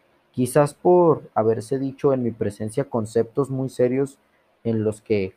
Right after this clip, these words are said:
jamás había pensado. Uno especialmente cruel y verdadero me taladraba las sienes, que mis hermanos y yo éramos inteligentes,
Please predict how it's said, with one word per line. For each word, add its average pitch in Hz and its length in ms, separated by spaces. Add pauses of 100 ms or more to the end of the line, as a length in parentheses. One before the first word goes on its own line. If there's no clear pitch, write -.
(100)
jamás 107 340
había 127 240
pensado. 123 520 (760)
Uno 160 300
especialmente 120 800
cruel 127 260
y 123 60
verdadero 110 640 (480)
me 101 400 (120)
taladraba 107 600
las 110 180
sienes, 113 420 (460)
que 95 80
mis 101 240
hermanos 101 480
y 98 80
yo 117 180 (480)
éramos 107 360
inteligentes, 110 720